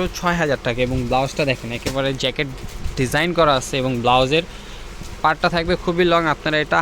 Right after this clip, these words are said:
হাতে পিঠে দিতে পারবেন এই কাজটা। প্রাইস কিন্তু থাকছে আজকের বেনারসি শাড়িগুলোর প্রাইস দিচ্ছি মাত্র ছয় হাজার করে। তো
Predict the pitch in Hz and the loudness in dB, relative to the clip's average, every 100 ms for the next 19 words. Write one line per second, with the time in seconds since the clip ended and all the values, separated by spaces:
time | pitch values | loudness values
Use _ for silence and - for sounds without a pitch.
0 | 147 135 - 165 190 - 170 165 131 123 | 2 0 2 0 0 0 0 0 0 0
1 | 123 117 113 113 110 117 107 - - - | 2 2 2 -2 0 -2 -2 -8 -10 -10
2 | - - - - - 143 160 - 185 190 | -14 -14 -14 -14 -2 0 2 2 2 0
3 | 180 175 - - 170 - - 185 151 147 | 0 -2 0 2 2 0 0 0 4 2
4 | 160 160 165 160 156 151 151 147 - 135 | 4 2 0 0 0 2 2 2 4 2
5 | 127 127 - 139 135 143 - 170 202 226 | 2 -2 -2 0 0 0 -2 2 2 0
6 | - - - - - 185 190 180 175 156 | -6 -6 -4 -6 -2 4 4 6 2 4
7 | 131 - 113 110 - | 2 2 0 0 -4